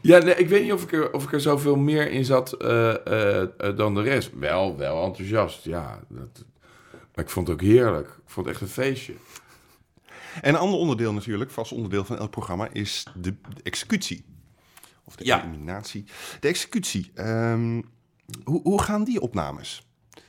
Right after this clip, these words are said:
Speaker 2: Het ziet er ook altijd best wel heel erg strak gepland uit. Je komt binnenlopen, je gaat zitten, mo-, eh, Arthur doet zijn, eh, doet de schermen.
Speaker 1: Nou ja, de, het,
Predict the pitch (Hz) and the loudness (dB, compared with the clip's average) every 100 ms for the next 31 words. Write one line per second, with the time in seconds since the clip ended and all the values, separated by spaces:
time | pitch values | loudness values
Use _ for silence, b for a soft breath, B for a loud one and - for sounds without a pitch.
0 | b b _ _ _ _ _ - 180 - | b b _ _ _ _ _ -12 -10 -8
1 | - 147 143 120 139 143 123 131 135 123 | -6 -4 -4 -2 -2 0 0 0 -2 -6
2 | 120 - - 139 139 - 107 127 131 113 | -8 -10 -10 -10 -10 -12 -10 -6 -6 -6
3 | - 113 175 - 98 92 78 76 107 107 | -6 -8 -12 -14 -14 -12 -8 -4 -2 0
4 | 107 107 90 - - 120 120 113 107 104 | -2 -4 -14 -14 -8 -6 -6 -10 -10 -10
5 | 98 - 90 82 95 98 101 - 98 90 | -12 -12 -12 -10 -10 -10 -12 -12 -12 -12
6 | 82 80 - - - - - 101 107 98 | -12 -16 -18 -20 -20 -20 -18 -12 -12 -10
7 | - 131 131 147 180 _ _ _ _ _ | -8 -6 -6 -6 -10 _ _ _ _ _
8 | - - 120 92 69 82 85 - 90 | -20 -2 2 2 2 2 2 0 -2